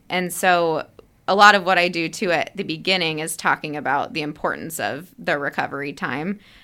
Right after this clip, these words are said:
um, and maybe working in days of more flexibility training instead of just going as hard as possible with strength training and aerobic training. It's important to have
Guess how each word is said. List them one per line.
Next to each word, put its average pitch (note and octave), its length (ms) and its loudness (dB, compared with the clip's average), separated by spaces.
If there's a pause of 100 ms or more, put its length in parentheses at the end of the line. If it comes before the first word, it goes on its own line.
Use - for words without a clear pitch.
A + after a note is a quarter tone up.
(120)
um, D3 360 0
and F3 180 -2
maybe D#3+ 280 -2
working D#3+ 360 -4
in D#3 140 -6
days D#3 400 -4
of E3 260 -4
more F#3 240 0
flexibility A3+ 720 -2
training D3+ 480 -6
instead E3+ 320 -4
of D#3 120 -4
just - 460 -10
going D3+ 300 -4
as D3+ 120 -8
hard D#3+ 240 0
as D3+ 120 -8
possible - 500 -8
with - 140 -10
strength - 320 -8
training D3 360 -6
and C#3+ 100 -8
aerobic D3 320 -6
training. C#3+ 280 -6
It's - 180 -10
important D#3 420 -8
to - 80 -8
have D3 300 -6